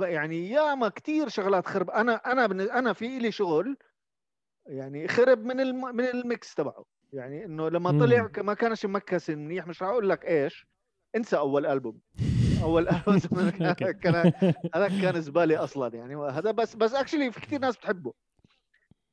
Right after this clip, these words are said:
Speaker 1: بس
Speaker 2: مم.
Speaker 1: في شغل، آه، بعدين في شغل انعمل كان الميكس تبعه ب-، يعني في مشاكل كبيرة. آه... هذا سبب لنا مشاكل، يعني شو بدك، شو بدك تسوي يعني؟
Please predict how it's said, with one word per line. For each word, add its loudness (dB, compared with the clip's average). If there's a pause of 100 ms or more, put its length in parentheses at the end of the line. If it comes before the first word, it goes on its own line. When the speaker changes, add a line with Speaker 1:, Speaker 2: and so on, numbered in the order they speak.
Speaker 1:
بس 2
Speaker 2:
مم. 6
Speaker 1:
في 0
شغل، 2 (120)
آه، -2
بعدين 0
في -4
شغل 0
انعمل -2 (120)
كان -2
الميكس -6
تبعه 0
ب-، -12 (240)
يعني -4 (680)
في -6
مشاكل -2
كبيرة. -2 (720)
آه... -4
هذا 0
سبب 0
لنا 0
مشاكل، -2
يعني -8
شو -10
بدك، -8
شو -12
بدك -4
تسوي -2
يعني؟ -12